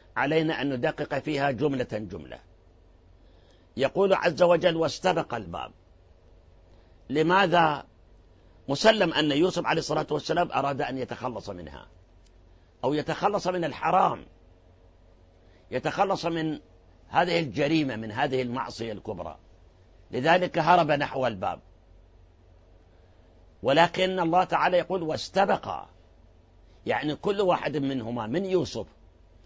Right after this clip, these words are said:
ومن امرأة العزيز، أرادت أن تصل إلى الباب أسرع، صارت مسابقة.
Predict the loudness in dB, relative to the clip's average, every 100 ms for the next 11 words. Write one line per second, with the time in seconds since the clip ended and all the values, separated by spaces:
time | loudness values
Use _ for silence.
0 | _ _ _ -2 -2 0 0 0 0 -2
1 | -2 -2 -2 -2 -4 -2 0 2 0 -2
2 | -2 -4 -4 -4 -4 -4 -2 -2 0 2
3 | 2 2 -10 -20 -4 0 2 0 -4 -8
4 | -20 -20 -20 _ 0 2 2 0 0 2
5 | 2 0 -10